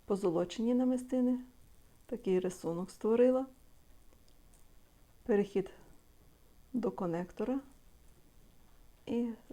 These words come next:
замочок. І ще залишалися намистини, то я зробила браслет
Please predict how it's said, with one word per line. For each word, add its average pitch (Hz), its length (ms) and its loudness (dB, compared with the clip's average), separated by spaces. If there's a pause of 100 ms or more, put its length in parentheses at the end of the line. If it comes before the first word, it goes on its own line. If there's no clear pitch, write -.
замочок. - 680 -4 (1300)
І 233 60 0
ще 220 180 -2
залишалися 196 680 -4
намистини, 285 640 -4 (2000)
то 269 100 -2
я 240 120 2
зробила 190 480 -2 (2000)
браслет - 600 -8